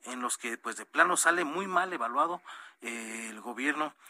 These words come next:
de la cuatro T. Por ejemplo, Jesús Martín, amigos del auditorio, en la pregunta que, que reza, Con respecto al año pasado, cómo es su situación económica actual, ochenta y dos punto nueve por ciento la definió como igual o peor.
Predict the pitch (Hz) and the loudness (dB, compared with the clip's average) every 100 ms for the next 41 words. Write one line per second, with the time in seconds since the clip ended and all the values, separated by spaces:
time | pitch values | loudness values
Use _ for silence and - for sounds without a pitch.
0 | - - - 113 104 - 139 135 127 226 | -18 -12 -6 -4 -4 6 6 6 0 4
1 | 170 - 180 185 185 151 175 170 196 226 | 4 6 4 4 0 2 6 6 4 -2
2 | - - - - 147 147 131 120 - 165 | -2 -8 -12 -4 0 2 2 -2 2 4
3 | 175 - - - - 147 143 165 214 214 | 4 2 -8 -10 4 6 8 6 4 4
4 | 208 151 127 139 156 - 147 160 151 156 | 4 2 -2 0 6 8 8 6 4 4
5 | - 247 - 190 180 208 - - 156 165 | 4 2 10 12 12 8 2 6 8 8
6 | 175 - - - - - 208 214 220 - | 4 -6 -18 -18 -16 4 6 8 6 6
7 | - - 131 - 185 - 151 175 - 104 | 2 0 2 4 2 2 2 2 0 -4
8 | - 120 170 - - - - - - _ | 2 4 4 2 -18 -20 -20 -20 -20 _
9 | - - - 170 175 185 262 262 233 220 | -2 2 4 4 8 6 6 2 2 4
10 | 220 143 131 202 202 262 277 285 127 127 | 4 2 0 0 0 0 -2 0 -2 -2
11 | - 139 196 - 135 123 120 139 190 - | -4 -2 -2 -2 -4 -4 2 6 6 4
12 | - - - | -12 -10 -6